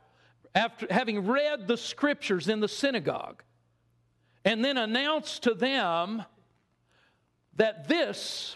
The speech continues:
word that he had just read, and it was a prophetic word regarding the Messiah who would come, that he read. And then he announced to this synagogue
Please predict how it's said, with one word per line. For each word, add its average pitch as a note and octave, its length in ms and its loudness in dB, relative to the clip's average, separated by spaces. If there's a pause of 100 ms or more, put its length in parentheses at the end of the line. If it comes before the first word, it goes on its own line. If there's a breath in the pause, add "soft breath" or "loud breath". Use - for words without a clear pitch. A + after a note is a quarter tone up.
word G#3 500 2
that G3 120 2
he G#3+ 80 2
had F#3+ 80 0
just G#3+ 240 -2
read, G#3+ 260 2
and F#3 120 -2
it G#3 100 0
was F3+ 140 0
a F#3 40 -4
prophetic A3 480 0
word G#3 240 0
regarding F#3 460 0
the F#3 80 0
Messiah F3 460 -2
who E3+ 100 -2
would G3 160 -10
come, C3+ 320 -4 (840)
that D3+ 140 2
he G#3+ 120 -4
read. B2+ 420 -2 (1300)
And G3+ 140 2
then C4+ 120 0
he C4 140 2
announced C4+ 580 -2
to B3+ 80 2
this B3+ 280 0
synagogue G#3 800 0